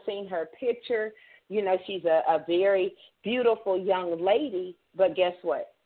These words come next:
She's also fierce. So pens and papers ready, classes in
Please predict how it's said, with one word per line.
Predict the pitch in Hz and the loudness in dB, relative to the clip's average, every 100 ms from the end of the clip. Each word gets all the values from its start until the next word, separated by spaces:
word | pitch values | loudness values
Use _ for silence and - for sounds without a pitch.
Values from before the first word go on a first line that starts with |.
| _ - | _ -10
She's | 240 - | -10 2
also | 170 170 - 143 - | 2 2 0 -8 -8
fierce. | 139 127 131 _ _ _ _ _ - | -12 -12 -14 _ _ _ _ _ 2
So | 196 165 165 - _ _ | 4 4 0 -6 _ _
pens | 254 247 247 | -4 -2 -4
and | 240 | -2
papers | 226 214 202 196 | -2 0 -4 -4
ready, | 185 180 180 175 - | 0 0 0 -6 2
classes | 185 180 190 190 175 - | 4 4 2 -4 -6 -8
in | 165 | -10